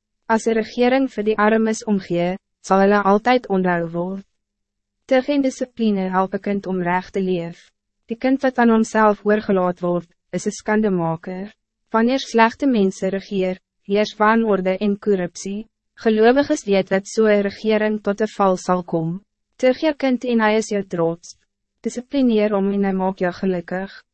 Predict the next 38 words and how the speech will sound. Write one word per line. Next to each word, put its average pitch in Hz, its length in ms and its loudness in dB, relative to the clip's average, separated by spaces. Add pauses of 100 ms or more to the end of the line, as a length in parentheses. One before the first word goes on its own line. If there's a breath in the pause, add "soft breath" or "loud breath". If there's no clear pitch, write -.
(260)
Waar 220 160 4
die 254 120 0
woord 220 380 2
nie 277 100 0
gehoor 196 440 2
word 185 220 -4
nie, 175 260 -6 (280)
doen 208 240 4
mense 196 340 2
net 202 280 0
wat 190 140 0
hulle 190 220 0
wil. 165 380 -2 (720)
Wie 220 180 2
die 262 140 2
wil 226 160 6
van 240 180 2
die 226 140 2
Here 208 340 2
ernstig 208 600 -2
opneem, 185 520 -2 (260)
is 185 160 -6
'n 208 100 -2
gelukkige 208 600 -2
mens. 175 600 -6 (680)
Iemand 277 340 2
wat 254 160 0
vir 240 100 2
jou 226 180 4
werk, 202 400 -2 (140)
luister 208 420 0
nie 254 160 2
altyd 214 440 2
na 180 140 0
wat 175 200 -4
jy 185 80 0
sê 190 200 -2
nie. 170 260 -4